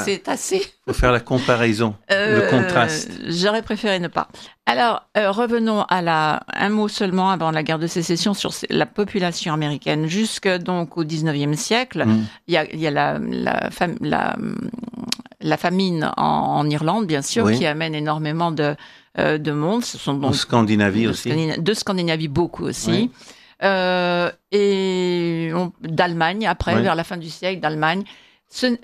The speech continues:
Speaker 1: et, et alors, au début du vingtième
Speaker 2: Déjà, en
Speaker 1: siècle
Speaker 2: dix-huit cent quarante-neuf, après toutes les révolutions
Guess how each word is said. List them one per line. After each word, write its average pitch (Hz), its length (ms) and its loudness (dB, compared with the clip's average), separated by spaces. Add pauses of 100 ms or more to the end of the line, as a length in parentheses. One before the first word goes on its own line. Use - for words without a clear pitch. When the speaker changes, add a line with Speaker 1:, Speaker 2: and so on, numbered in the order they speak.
Speaker 1:
et, 196 480 0
et - 100 -6
alors, 160 260 0
au 185 100 2
début 208 380 0
du 180 100 0
vingtième 160 320 2
Speaker 2:
Déjà, 143 140 2
en 175 60 4
Speaker 1:
siècle 127 140 2
Speaker 2:
dix-huit 139 240 4
cent 135 220 2
quarante-neuf, 127 580 2
après 139 340 0
toutes 151 280 -4
les 139 100 6
révolutions 127 800 4